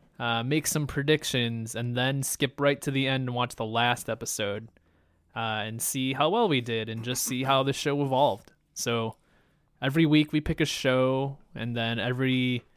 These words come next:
twenty-five weeks, we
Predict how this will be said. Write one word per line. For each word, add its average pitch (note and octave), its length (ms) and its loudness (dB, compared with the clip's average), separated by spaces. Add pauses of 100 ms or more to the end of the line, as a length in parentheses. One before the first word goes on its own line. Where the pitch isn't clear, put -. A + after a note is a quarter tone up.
(380)
twenty-five C3+ 720 2
weeks, - 680 -2
we A#2 380 -4